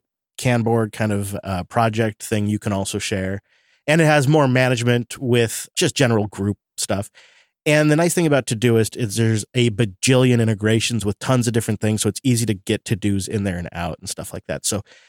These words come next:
I've landed on Todoist for my work stuff and Things for my personal stuff. I think Things is the best designed to-do app on I O S.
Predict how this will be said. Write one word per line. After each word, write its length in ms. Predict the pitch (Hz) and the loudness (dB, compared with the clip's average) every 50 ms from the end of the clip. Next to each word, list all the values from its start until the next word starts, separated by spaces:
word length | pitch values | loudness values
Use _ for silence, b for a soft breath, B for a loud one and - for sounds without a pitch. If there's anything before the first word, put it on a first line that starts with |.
| b b b | b b b
I've 260 | - 139 196 254 233 | 0 2 2 2 2
landed 260 | 190 147 131 139 135 123 | 4 4 4 4 4 4
on 180 | 117 113 110 | 2 2 0
Todoist 440 | - - - - 143 180 202 202 - | -2 -2 0 4 4 4 4 2 0
for 140 | - - 196 | -2 0 2
my 120 | 214 220 | 2 2
work 300 | 190 139 151 165 - - | 4 4 2 0 0 -2
stuff 440 | - - - 165 165 - - - - _ _ _ _ _ _ _ | -4 0 0 0 0 0 -4 -10 -14 _ _ _ _ _ _ _
and 240 | 107 107 104 95 - | -2 -2 -2 -4 -4
Things 720 | - - 180 170 135 120 120 123 139 156 - - - - _ _ | 0 2 4 4 4 4 4 2 2 0 -2 -4 -8 -12 _ _
for 320 | - - 127 120 120 117 | -4 0 2 2 2 2
my 360 | 113 107 101 95 92 95 95 - _ - | 2 0 0 0 -2 -4 -6 -10 _ -10
personal 440 | - 175 165 - - 117 95 67 | -6 -6 -6 -4 -4 -4 -6 -6
stuff. 240 | - - - - - - | -8 -8 -10 -10 -8 -8
I 80 | 127 113 | -6 -2
think 200 | 151 147 135 - | -2 -2 -2 -2
Things 280 | - 131 123 110 101 | 0 0 0 0 0
is 80 | 98 92 | -2 -4
the 80 | 98 | -4
best 240 | 87 98 92 - - | -4 -4 -4 -4 -6
designed 300 | 90 87 82 71 62 - | -10 -10 -10 -10 -10 -12
to-do 240 | - 90 98 87 62 | -10 -8 -6 -6 -6
app 160 | - - - - | -8 -10 -14 -16
on 100 | 64 - | -16 -16
I 160 | 64 64 69 | -16 -16 -16
O 80 | 62 | -16
S. 240 | 50 - - - - | -18 -18 -20 -20 -20